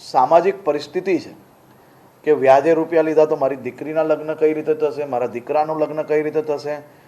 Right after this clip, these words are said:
આ ચિંતાને, આ વિચારોમાંથી બહાર આવી જવું જોઈએ. મારી તો આવા પરિવારના સૌ સગા સંબંધીઓને બી વિનંતી છે કે આપ આપણા કોઈ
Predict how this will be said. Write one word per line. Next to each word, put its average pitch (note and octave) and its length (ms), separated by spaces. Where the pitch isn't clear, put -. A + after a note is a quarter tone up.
આ D#3+ 160
ચિંતાને, F3 460
આ F3+ 160
વિચારોમાંથી E3 640
બહાર A#2+ 200
આવી A2 200
જવું G2 240
જોઈએ. G2+ 220
મારી C3+ 380
તો F#3 120
આવા C#3 280
પરિવારના D#3 640
સૌ D#3 380
સગા C3+ 380
સંબંધીઓને D3+ 760
બી G3 120
વિનંતી C#3+ 460
છે B2 100
કે D#3+ 80
આપ E3+ 360
આપણા F3+ 520
કોઈ F3+ 160